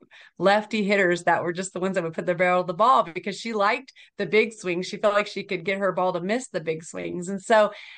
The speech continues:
having that mix, it just gave you so many different options. And we ran a lot, we stole a lot, we turned a lot of double plays. So it, it's kind of like the, the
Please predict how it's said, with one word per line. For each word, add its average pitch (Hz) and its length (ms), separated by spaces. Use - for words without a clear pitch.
having 269 380
that 202 240
mix, 175 540
it 196 160
just 202 220
gave 190 180
you 190 120
so 208 420
many 185 320
different 180 380
options. - 720
And 170 240
we 160 80
ran 202 280
a 214 80
lot, 202 340
we 175 60
stole 196 320
a - 20
lot, 196 200
we 160 180
turned 240 240
a 233 40
lot 202 140
of 175 60
double 160 400
plays. 240 480
So 240 280
it, - 240
it's - 180
kind 339 320
of - 40
like 233 280
the, 196 280
the 175 220